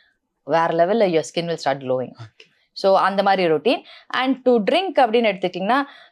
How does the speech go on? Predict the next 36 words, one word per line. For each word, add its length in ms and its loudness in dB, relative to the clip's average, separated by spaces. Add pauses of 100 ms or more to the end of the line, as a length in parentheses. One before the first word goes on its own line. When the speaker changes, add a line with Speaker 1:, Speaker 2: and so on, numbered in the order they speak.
(120)
Speaker 1:
அ, 420 4
சோம்பு, 640 4 (140)
சீரகம், 540 2 (440)
தனியா, 560 -2 (360)
கொஞ்சோண்டு 340 0
இஞ்சி, 460 -6 (420)
இது 240 0
மட்டும் 340 2
போட்டு 520 2
நல்லா 300 2
கொதிக்க 360 0
வச்சு 320 0
வச்சிருவேன். 480 0 (180)
Speaker 2:
ம். 140 -14 (300)
Speaker 1:
I 180 -2
keep 260 -4
drinking 280 -4
that 140 -2 (120)
whenever 280 -2
I 220 -2
find 20 -20
Speaker 2:
ஓகே. 180 -10
Speaker 1:
time. 220 -12 (120)
That 220 -2
has 100 0 (120)
given 180 -4
so 280 -8
much 100 -12
of 60 -10 (140)
change. 340 -18
Speaker 2:
அது 540 -4
வெயிட் 280 0
லாஸ்க்கு 280 -4
யூஸ் 380 -12
Speaker 1:
யா, 320 0
ஆமா. 300 -14